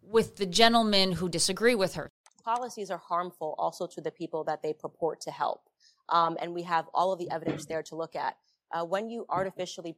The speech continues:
Speaker 2: place a Black American into a school in which they do not belong based on their knowledge, doesn't mean that they go on to get A's. In fact, there was a Black adjunct professor, you guys have definitely heard of him, Doctor Thomas Sowell, uh, who was teaching at Cornell University, and he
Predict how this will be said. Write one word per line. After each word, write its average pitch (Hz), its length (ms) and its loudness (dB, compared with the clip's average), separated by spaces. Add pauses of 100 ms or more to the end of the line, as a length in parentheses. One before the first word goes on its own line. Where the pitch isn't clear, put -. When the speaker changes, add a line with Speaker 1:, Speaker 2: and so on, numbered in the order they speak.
Speaker 2:
place 175 280 -6
a 170 40 -12
Black 160 260 0
American 160 460 -4
into 160 240 -8
a 160 60 -6
school 165 280 -4
in 156 100 -4
which 165 180 -6
they 175 120 -2
do 170 120 -10
not 180 260 0
belong 160 400 -2
based 170 240 -8
on 160 180 -4
their 151 160 -4
knowledge, 165 640 -2 (200)
doesn't 220 180 -2
mean 214 80 0
that 196 120 -2
they 185 80 -2
go 165 200 0
on 180 260 0
to 170 80 -12
get 151 240 -2
A's. - 480 -6 (280)
In 190 120 -6
fact, 185 320 0
there 185 80 0
was 180 160 0
a 175 40 -4
Black 180 360 -2
adjunct 165 500 -4
professor, 156 460 -8
you 156 100 -10
guys 151 200 -6
have 147 100 -18
definitely 147 400 -10
heard 147 120 -8
of 147 120 -12
him, 151 100 -12
Doctor 156 320 -2
Thomas 151 340 -8
Sowell, 156 320 -4 (260)
uh, 165 220 4
who 180 140 -6
was 170 260 -4
teaching 196 380 -10
at - 180 -6
Cornell 175 280 -2
University, 165 580 -6
and 151 80 -10
he 165 100 -14